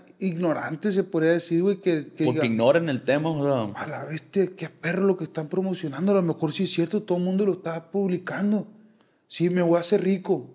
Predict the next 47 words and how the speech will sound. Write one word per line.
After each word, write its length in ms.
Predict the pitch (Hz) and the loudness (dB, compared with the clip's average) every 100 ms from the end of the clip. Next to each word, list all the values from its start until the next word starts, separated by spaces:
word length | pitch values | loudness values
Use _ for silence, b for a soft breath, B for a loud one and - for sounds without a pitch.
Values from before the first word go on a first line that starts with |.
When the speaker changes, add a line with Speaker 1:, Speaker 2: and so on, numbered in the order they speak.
| - 175 - | -20 -8 -2
Speaker 1:
Pero 140 | 165 | 0
está 160 | - 160 | 4 6
bien 200 | 185 185 | 6 6
que 80 | 226 | 6
lo, 140 | 214 | 6
Speaker 2:
Ah, 80 | - | 4
Speaker 1:
que 80 | 175 | 0
Speaker 2:
ah. 80 | 165 | 4
Speaker 1:
tú 100 | 175 | 6
lo, 260 | 208 208 | 10 8
que 120 | 185 175 | 6 0
tú 240 | - 185 | 4 4
lo 360 | 214 220 208 151 | 8 8 8 8
Speaker 2:
Ahora, 220 | 139 156 | 6 6
lo 140 | 151 | 4
que 80 | 139 | 2
mucha 280 | 127 131 156 | 0 2 4
gente 220 | 160 156 | 4 6
ha 40 | |
dicho 220 | 165 160 165 | 4 4 2
es 40 | |
de 140 | 160 160 | 2 2
que, 80 | |
"Ay, 280 | 139 170 151 147 | 0 2 0 -2
¿y 100 | 131 | -4
por 240 | 139 131 | -2 -2
qué 80 | 156 | -2
nomás 220 | 175 175 | 0 0
publicas 400 | 185 180 180 180 | 2 2 2 0
cuando 260 | 190 160 123 | 0 0 2
ganas 400 | 147 165 175 151 | 2 2 0 -2
y 100 | 135 | -2
no 140 | 135 | -2
cuando 300 | 165 151 127 | -2 -2 0
pierdes?". 320 | 135 135 113 | 4 4 2
Porque, 260 | - 127 123 | -4 -6 -4
pues, 160 | 117 113 - | -6 -8 -6
como 180 | 110 104 | -4 2
ya 80 | |
lo 100 | 110 | 2
dije, 380 | 123 151 117 92 | 2 2 -2 -4
yo, 100 | 98 | -10
yo 140 | 101 - | -14 -8
también 280 | 123 117 117 | -6 -2 -4
he 60 | |
perdido, 480 | 113 117 104 156 220 214 | -2 -2 2 4 4 0
pues. 160 | 117 | -8